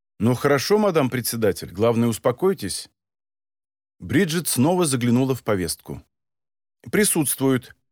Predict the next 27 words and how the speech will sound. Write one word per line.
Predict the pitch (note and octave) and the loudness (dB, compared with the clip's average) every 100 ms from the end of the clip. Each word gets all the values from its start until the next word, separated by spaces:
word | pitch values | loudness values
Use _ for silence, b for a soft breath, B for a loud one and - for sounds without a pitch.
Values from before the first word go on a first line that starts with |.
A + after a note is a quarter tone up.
| _ - | _ -4
Бриджит | B2 G#3+ D#3+ D#3+ | 0 2 0 0
Конрой, | D3 D3 D#3 F#3 D#3 | 2 2 4 0 -2
исполняющая | - E3+ F3 F3 - E3+ | 0 0 2 0 0 0
обязанности | E3 D#3+ D#3+ D3 E3+ | 2 2 0 -2 -2
председателя | D#3 C#3 C#3+ D3 C#3+ C#3 | -4 -4 0 2 2 0
заседания, | C3 C3 C#3+ C#3+ C#3 C#3 C3 - _ _ | 0 -2 0 2 4 2 0 -4 _ _
а | B2+ | 0
также | G3 E3+ E3+ | 0 0 0
Пол | F#3 F3 | 2 4
Малкроун. | D#3 D3 - A2+ G2+ F#2 E2 _ _ _ _ | 4 2 0 0 0 -2 -8 _ _ _ _
Отсутствует | C3 B2+ - A3+ - F#3+ G3+ | -2 0 0 -2 -2 0 0
с | - | 2
извинениями | D3+ C3 A#2+ C#3+ F3+ F#3+ G3+ G#3 - _ | 0 4 4 4 4 4 4 2 -2 _
Бернард | - F#2+ D#3+ E3 E3 D3 - | -10 2 2 4 2 0 0
МакГерри». | C#3 C#3 F2 F#2+ E2 - _ _ _ _ _ _ _ | 2 2 0 -4 -4 -10 _ _ _ _ _ _ _
«С | - | -10
каких | - E3 G3+ E3+ | -4 -2 0 0
это | E3 D#3 | 0 0
пор | G3 D3 | 2 2
Банни | C3 D3 C3 | 4 4 4
научился | C#3 C#3+ - C3 - | 2 0 0 -2 -2
извиняться?» — | B2 B2+ C3 A2+ F#2+ F#2+ | -2 0 2 2 0 -6
спросил | - G#2 - G2+ | -6 -6 -4 -6
Пол. | - D2 - _ _ _ _ _ _ _ _ _ _ | -6 -6 -8 _ _ _ _ _ _ _ _ _ _
Бриджит | F#2 A2+ F#3+ D#3 G3+ - | -4 0 0 0 -2 0
проигнорировала | D#3 E3+ D#3 F3+ C#3+ B2 C3 C3+ C#3 | 0 2 2 2 2 2 2 2 0
вопрос. | G#2+ G#2+ - C2+ - - | 0 -2 -4 -8 -10 -14